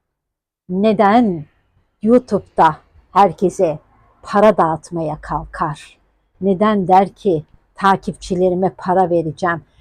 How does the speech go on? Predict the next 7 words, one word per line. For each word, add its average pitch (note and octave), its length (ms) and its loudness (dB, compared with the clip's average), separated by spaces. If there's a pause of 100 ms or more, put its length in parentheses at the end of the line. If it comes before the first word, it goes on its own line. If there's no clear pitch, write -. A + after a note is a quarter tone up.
(160)
Neden G3+ 360 0
YouTuber'lara F#3+ 920 0
para F3+ 360 0
dağıtmaya E3+ 540 0
çalışır? E3 500 -8 (500)
Gençlere, G#3 1400 2
özellikle F#3 960 2